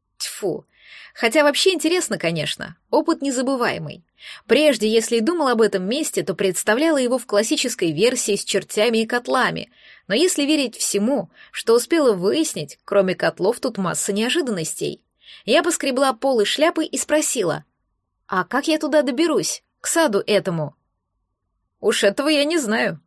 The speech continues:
ответил Касьян, разводя руками. "Но ты живая,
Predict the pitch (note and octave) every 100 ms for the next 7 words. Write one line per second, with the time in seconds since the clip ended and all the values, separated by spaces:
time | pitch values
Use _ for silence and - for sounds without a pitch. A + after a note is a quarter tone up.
0 | _ - G3+ G3 F#3+ E3+ - F#3 D4 D#4
1 | A#3 F#3 G3+ G#3 A#3+ B3+ A3+ D#3 C#3 -
2 | _ _ _ - G3 G#3 A3+ G#3+ F#3 F3
3 | E3+ F3 B3+